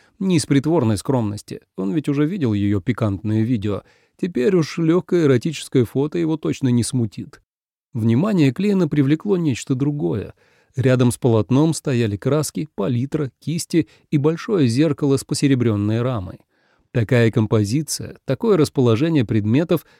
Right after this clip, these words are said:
навело Клейна на странную мысль. Возможно, автором картины была сама мадам Шерон, а не какой-нибудь очередной обольщённый ею художник.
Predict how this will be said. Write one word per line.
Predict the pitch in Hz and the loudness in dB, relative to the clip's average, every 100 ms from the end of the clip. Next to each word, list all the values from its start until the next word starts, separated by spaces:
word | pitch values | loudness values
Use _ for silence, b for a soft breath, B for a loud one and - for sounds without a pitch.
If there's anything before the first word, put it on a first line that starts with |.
| b | b
навело | 123 117 120 180 214 | 0 2 4 2 0
Клейна | 180 196 190 185 | -2 -2 -2 -2
на | 170 | -2
странную | 147 156 123 117 123 151 | -2 0 2 2 2 0
мысль. | 170 165 101 107 95 _ _ _ _ - | 0 -4 -4 -6 -6 _ _ _ _ -4
Возможно, | 107 101 104 120 175 175 175 156 | -2 0 0 2 2 2 2 2
автором | 170 202 180 | 2 0 2
картины | 160 120 143 156 | 2 2 2 2
была | 131 120 | 2 0
сама | - 131 143 185 | 0 -2 0 0
мадам | 120 101 95 98 | 0 -2 -4 -4
Шерон, | - 139 98 90 b b b - | -2 -2 -2 -8 b b b 0
а | |
не | 123 113 | 2 2
какой-нибудь | 120 185 156 127 120 | 2 4 4 4 2
очередной | 117 117 117 135 143 | 0 0 0 2 2
обольщённый | 123 117 - 123 110 110 113 | 2 0 0 0 2 2 2
ею | 110 104 | 0 0
художник. | 95 143 139 98 - - _ | -2 -4 -4 -6 -10 -18 _